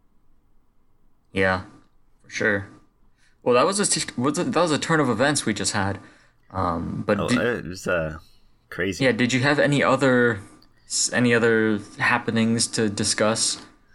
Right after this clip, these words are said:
Speaker 2: I mean, I have a few happenings, but they're pretty short, so I'll go over them pretty quickly. Just some events that happened throughout my week.
Speaker 1: Okay.
Speaker 2: All right, so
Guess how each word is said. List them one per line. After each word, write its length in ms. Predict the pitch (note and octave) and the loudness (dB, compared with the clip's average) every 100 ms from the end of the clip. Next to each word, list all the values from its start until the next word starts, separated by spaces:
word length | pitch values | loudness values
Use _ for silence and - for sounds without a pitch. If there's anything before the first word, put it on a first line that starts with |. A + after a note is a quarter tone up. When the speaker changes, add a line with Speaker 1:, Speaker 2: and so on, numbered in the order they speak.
| _ _ - _ - _ _ _ _ | _ _ -20 _ -20 _ _ _ _
Speaker 2:
I 40 | - | -4
mean, 140 | A#2 | -2
I 40 | C#3 | 0
have 140 | E3+ | -2
a 40 | A#2 | -4
few 260 | - A#2+ | -2 -2
happenings, 840 | A2+ A2 - A#2 B2 B2 - - - - | 0 -2 -2 -8 -10 -10 -8 -8 -10 -6
but 180 | F#2 G2 | -4 -2
they're 100 | G#2+ | -4
pretty 220 | - F#2+ | -4 -6
short, 320 | - G#2+ D#2+ | -2 -2 -2
so 140 | - F2+ | 0 -2
I'll 80 | |
go 140 | F#2+ G2+ | 0 0
over 120 | F#2+ | 0
them 140 | F#2 | -4
pretty 200 | E2+ - | -8 -8
quickly. 460 | E2 - F#2 - F#2 | -8 -6 -6 -4 -4
Just 180 | F#2+ - | -4 -6
some 200 | - G#2 | -6 -4
events 420 | F#2 F2+ G2 - | -2 -2 -4 -6
that 180 | - F2 | -6 -6
happened 580 | F#2 F#2+ - F2 E2 - - - - - - _ - | -4 -8 -4 -6 -6 -8 -18 -20 -20 -20 -20 _ -10
throughout 280 | F#2+ F#2 E2 | -2 -2 -2
my 160 | E2 | -2
week. 440 | D#2+ F2 - - - | -2 -2 -4 -10 -8
Speaker 1:
Okay. 320 | B2 A#2+ A2+ B2 - - _ _ _ _ _ _ - | -2 2 0 -2 -16 -20 _ _ _ _ _ _ -8
Speaker 2:
All 100 | F2+ | -4
right, 200 | F2 - | -4 -4
so 360 | - F2+ E2+ | -4 -2 -4